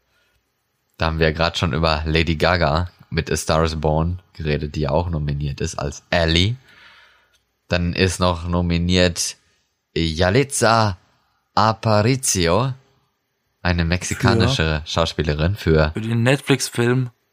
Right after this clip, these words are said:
Speaker 2: Roma.
Speaker 1: Genau. Und, äh, Glenn Close ist nominiert.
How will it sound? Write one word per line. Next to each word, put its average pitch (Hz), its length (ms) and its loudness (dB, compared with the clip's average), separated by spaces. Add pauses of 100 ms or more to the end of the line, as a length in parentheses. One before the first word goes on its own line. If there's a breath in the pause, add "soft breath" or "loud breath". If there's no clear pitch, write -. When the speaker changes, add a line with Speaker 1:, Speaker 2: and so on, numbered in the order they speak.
(120)
Speaker 2:
Roma. 120 640 2 (220)
Speaker 1:
Genau. 73 720 0
Und, 85 420 2
äh, 76 160 4
Glenn 85 400 0
Close 104 640 2 (140)
ist 76 220 -4
nominiert. 71 580 -2